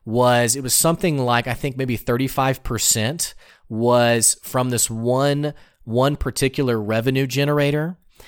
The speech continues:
And one of his biggest strategies over the last couple of years was, has been, "How do I reduce that percent ownership in terms of what's bringing in revenue? How do I reduce that from, like, thirty-five percent down to twenty percent?" Or, like, when I was with my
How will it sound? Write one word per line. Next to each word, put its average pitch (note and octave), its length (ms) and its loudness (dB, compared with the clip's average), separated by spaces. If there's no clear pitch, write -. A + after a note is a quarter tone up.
And B2+ 300 2
one C#3+ 180 4
of D3+ 60 2
his B2 160 0
biggest C3 360 0
strategies C3 640 0
over A2+ 100 -4
the A2 80 -6
last A#2 300 -2
couple B2 260 -4
of A#2 60 -2
years B2+ 320 0
was, A#2+ 240 -6
has A2+ 280 -2
been, B2 240 -2
"How C#3 240 0
do C#3+ 140 2
I B2+ 100 2
reduce A#2 680 0
that A2+ 220 -2
percent C#3 640 0
ownership C3 640 0
in A2 80 -6
terms A#2 320 -4
of G#2+ 380 -2
what's A#2 200 -8
bringing B2 320 -2
in G#2 120 -2
revenue? A2 640 -2
How D3 140 4
do E3 60 6
I D3 80 6
reduce B2 420 2
that A#2 220 -2
from, A#2 120 -10
like, G#2+ 180 -6
thirty-five B2+ 540 0
percent A2+ 380 -6
down G2+ 200 -4
to G#2+ 60 -6
twenty A#3 300 -2
percent?" - 440 -6
Or, B2 80 0
like, B2 160 2
when C3+ 120 2
I C#3+ 60 4
was D#3 140 0
with C3+ 140 -6
my A2 140 -4